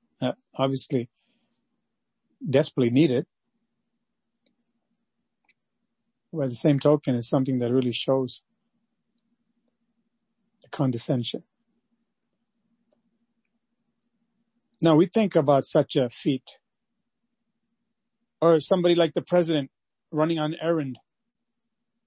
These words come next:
for you to take your car for a wash.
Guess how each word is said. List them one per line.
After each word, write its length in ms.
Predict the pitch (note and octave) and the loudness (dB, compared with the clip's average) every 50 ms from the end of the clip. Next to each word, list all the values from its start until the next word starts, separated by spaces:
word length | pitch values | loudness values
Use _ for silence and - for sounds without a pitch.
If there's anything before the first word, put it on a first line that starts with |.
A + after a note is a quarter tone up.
| _ _ _ _ _ _ _ _ _ _ _ _ _ _ _ _ _ _ _ _ _ _ _ _ _ _ _ _ _ _ _ _ _ _ _ _ _ _ | _ _ _ _ _ _ _ _ _ _ _ _ _ _ _ _ _ _ _ _ _ _ _ _ _ _ _ _ _ _ _ _ _ _ _ _ _ _
for 180 | _ - - D#3 | _ -8 -6 -6
you 360 | D3 D3+ G3+ G#3 C#3+ A#2 - - - _ _ _ _ _ _ _ _ _ _ _ _ _ _ _ _ _ _ _ _ _ _ _ _ _ _ _ - | -4 -4 -4 -4 -4 -6 -10 -18 -20 _ _ _ _ _ _ _ _ _ _ _ _ _ _ _ _ _ _ _ _ _ _ _ _ _ _ _ -10
to 80 | - C#3+ | -10 -4
take 260 | - F3 F3+ E3 - | 0 0 0 2 2
your 80 | D3+ | 0
car 300 | - - E3 E3 F3 F3+ | 2 2 2 4 2 2
for 160 | D#3 - D#3+ C#3+ | 0 -2 -2 -2
a 40 | |
wash. 540 | B2+ B2 D3 F3 D#3+ A#2+ - - - - - | 0 -2 -2 -4 -4 -8 -12 -16 -16 -16 -18